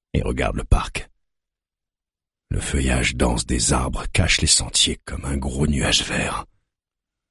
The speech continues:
Juna a senti que Manvir mentait ou lui cachait quelque chose lorsqu'il lui a parlé de la fouille de l'appartement de Saga. Ils ont trouvé deux des trois disques durs qu'elle avait demandés sans autorisation à la clinique psychiatrique d'Itereux,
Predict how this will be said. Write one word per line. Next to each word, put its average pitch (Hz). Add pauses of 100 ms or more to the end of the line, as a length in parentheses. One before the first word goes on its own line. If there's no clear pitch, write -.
(120)
Juna 80 (140)
a 57
senti -
que -
Manvir 65
mentait -
ou 58
lui -
cachait -
quelque -
chose 62 (300)
lorsqu'il -
lui 78
a 76
parlé 71
de 60
la 58
fouille -
de -
l'appartement 67
de 60
Saga. - (580)
Ils 73
ont 101
trouvé 95
deux 110
des 98
trois 92
disques 80
durs 60 (140)
qu'elle 69
avait 73
demandés 82
sans 87
autorisation 80
à 65
la 67
clinique 87
psychiatrique -
d'Itereux, 60